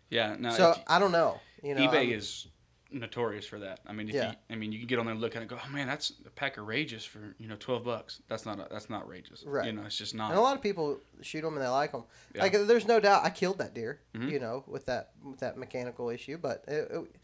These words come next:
Speaker 2: it just kinda got to me, and I was like, "You know what? Um, I would rather have a little bit of forgiveness."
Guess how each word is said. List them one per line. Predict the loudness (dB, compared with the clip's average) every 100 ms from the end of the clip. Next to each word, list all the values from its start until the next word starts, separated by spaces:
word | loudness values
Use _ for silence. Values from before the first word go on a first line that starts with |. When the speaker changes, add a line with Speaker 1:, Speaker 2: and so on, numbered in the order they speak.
| -20 -20 -20 2
Speaker 2:
it | 4
just | 6 6
kinda | 6 8
got | 8 6
to | 2
me, | 0 2 2
and | 0 2
I |
was | 2 2
like, | 0 0
"You | 0
know | 2
what? | 4 2 0 -10 _ _ _ _ _
Um, | -2 0 0 -4 -10 -18 _ _ _ _ _ _ _ _ 0
I | 4 6
would | 4 -2
rather | -2 2 2 2 0 -2 -4 _ _
have | -2 -2
a | 0
little | -4 -4
bit | -4
of | -6
forgiveness." | -8 -8 -6 -6 -6 -8 -8 -12